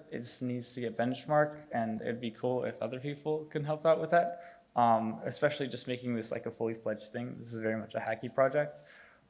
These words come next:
Um, but definitely having, like, uh, yeah, benchmarks would be cool. Uh, and then we could start comparing against J S, and then, um, we can make some arguments to, for and against.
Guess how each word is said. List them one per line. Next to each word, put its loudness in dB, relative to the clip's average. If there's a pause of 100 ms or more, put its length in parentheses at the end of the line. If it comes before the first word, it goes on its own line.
Um, 8 (480)
but 6
definitely 4
having, 4
like, -2 (1300)
uh, -6 (760)
yeah, -4
benchmarks 2
would -6
be -6
cool. -2
Uh, -2
and -6
then -4
we -6
could -8 (100)
start -4
comparing -4
against -6
J -4
S, -10
and -8
then, -8 (640)
um, -8 (140)
we -12
can -6
make -2
some -4
arguments -4 (400)
to, -10 (220)
for -2
and -4
against. -12